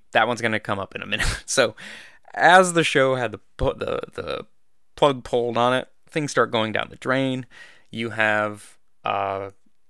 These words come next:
accusations and a lawsuit against Will Hayden from,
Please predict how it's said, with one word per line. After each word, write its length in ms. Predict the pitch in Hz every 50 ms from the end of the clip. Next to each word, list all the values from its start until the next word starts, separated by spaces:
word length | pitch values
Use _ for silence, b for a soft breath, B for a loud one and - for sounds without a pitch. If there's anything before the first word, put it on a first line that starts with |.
| - - - _ -
accusations 960 | - 117 113 - 120 113 104 110 110 117 117 117 - - - 117 113 110 104
and 120 | 107 104
a 20 | 98
lawsuit 520 | 101 110 107 107 107 - - - 110 104
against 360 | 104 101 107 110 110 107 -
Will 180 | 113 113 110 107
Hayden 540 | 110 117 113 117 113 113 110 107 104 107 104
from, 600 | - - - 123 120 117 113 110 107 107 107